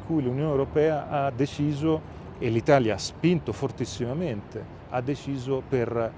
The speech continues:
l'unione bancaria, cioè uno strumento che eviti quel disastro che è stato negli anni scorsi la crisi bancaria che ha portato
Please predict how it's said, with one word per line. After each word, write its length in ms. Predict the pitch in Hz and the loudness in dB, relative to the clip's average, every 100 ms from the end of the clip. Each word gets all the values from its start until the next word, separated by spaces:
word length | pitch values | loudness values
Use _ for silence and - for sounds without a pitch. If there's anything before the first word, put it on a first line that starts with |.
| - - | -10 -2
l'unione 480 | 131 135 135 131 117 | 2 4 4 2 2
bancaria, 640 | 117 123 135 101 90 92 - - - - - | 0 0 0 0 0 -6 -10 -16 -16 -16 -16
cioè 260 | - 139 143 | -4 4 4
uno 220 | 127 123 | 4 0
strumento 1200 | 120 - 156 147 160 165 170 160 - 175 190 - - - - - | -4 -4 0 2 4 2 0 -4 -6 -6 -6 -10 -16 -16 -16 -4
che 200 | 135 139 - | -2 -2 4
eviti 680 | 165 151 147 185 - 202 165 | 6 6 4 -2 -4 -6 -2
quel 460 | 143 117 110 101 98 - - | 0 2 2 -2 -6 -10 -6
disastro 680 | 110 107 113 107 - 147 | 0 2 2 2 -2 -2
che 100 | - | 0
è 20 | 101 | -4
stato 420 | - 120 110 101 98 - | -2 0 0 -6 -10 -10
negli 360 | 107 101 98 110 | -8 -6 -4 -2
anni 220 | 120 135 | -2 -2
scorsi 580 | 123 120 113 - - 127 - - - | -4 -2 -4 -4 -8 -8 -8 -18 -8
la 140 | 107 101 | -4 -4
crisi 400 | - 143 117 104 | 0 2 2 0
bancaria 640 | 120 143 - 113 117 120 | -2 -2 -2 0 2 0
che 100 | 110 | -2
ha 60 | 101 | -6
portato 560 | 117 - 117 110 107 | -6 -4 -2 -2 -4